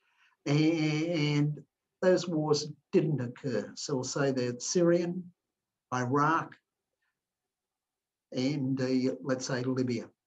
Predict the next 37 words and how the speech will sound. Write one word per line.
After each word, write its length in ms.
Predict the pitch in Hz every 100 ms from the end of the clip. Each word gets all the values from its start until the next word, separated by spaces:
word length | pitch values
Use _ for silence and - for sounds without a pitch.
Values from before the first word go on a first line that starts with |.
| - - -
So 120 | -
if 80 | 151
you 100 | 180
looked 180 | 196 180
at 140 | 165
those 340 | 185 214 208
three 520 | - - 113 113 196 - _ _ _ _ _
and 160 | 139 131
those 400 | 143 147 147 - -
wars 320 | 131 139 131
didn't 360 | - 214 202
occur, 460 | 139 123 120 113 135 - _ _ -
then 80 | 156
the 80 |
world 300 | 160 196 190
would 140 | 165 139
have 100 | 160
actually 300 | 156 - 143
become 520 | 143 139 151 143 147
more 240 | - 147 143
peaceful 580 | 185 175 - 110 - _ _ -
over 200 | 127 127
the 100 | 123
last 460 | 131 131 127 -
decade. 500 | 147 147 135 113 104
So 100 | -
I 40 | 147
think 240 | 202 208
the 100 | -
first 420 | - 185 196 -
thing 260 | 123 113 123 _ - -
is, 220 | 139 131 135 - _ -
how 200 | 160 175
do 80 |
we 140 | 156 139
stop 460 | - - 127 127
wars? 420 | 139 139 139 -